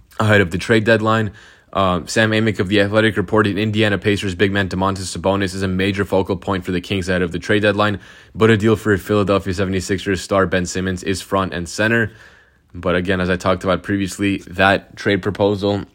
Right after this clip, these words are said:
between the Kings and Sixers, the Sixers obviously did not accept. We have more football to talk about. More football.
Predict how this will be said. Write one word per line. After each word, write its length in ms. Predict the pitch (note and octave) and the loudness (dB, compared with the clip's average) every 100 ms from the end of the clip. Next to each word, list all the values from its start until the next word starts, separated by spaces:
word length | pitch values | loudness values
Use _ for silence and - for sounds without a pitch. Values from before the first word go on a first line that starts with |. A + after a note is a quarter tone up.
| _ _ _ _ - | _ _ _ _ -10
between 300 | G2+ - G2 | -10 -6 -6
the 60 | |
Kings 260 | F#2 G#2 F#2 | -4 -4 -4
and 140 | F#2 | -4
Sixers, 520 | F2 G2 - G2+ F2+ - - _ _ | -4 -6 -4 -4 -4 -8 -20 _ _
the 80 | - | -8
Sixers 320 | - F#2 F#2+ | -6 -4 0
obviously 360 | F#2 F#2 F2 F#2+ | 2 2 0 -6
did 160 | F2 | -6
not 320 | E2+ F2+ F2+ - | -4 -2 -2 -4
accept. 600 | - - G#2 G2+ - - _ _ _ _ _ _ _ _ - | -6 2 4 2 -2 -20 _ _ _ _ _ _ _ _ -2
We 160 | G#2+ | 2
have 240 | A#2+ A2 F#2 | 4 4 2
more 260 | G#2 A2 | 2 2
football 540 | F#2+ A2 G2+ G2+ F2+ F2 | 2 0 2 4 2 2
to 40 | |
talk 240 | F#2+ F2+ | 0 -2
about. 240 | - C2 - _ _ - | -4 -12 -12 _ _ -6
More 440 | F#2+ A2 G#2+ G2 - _ _ _ | 2 4 4 0 -10 _ _ _
football. 580 | - A2+ G2+ E2 D2 | 2 2 2 -2 -2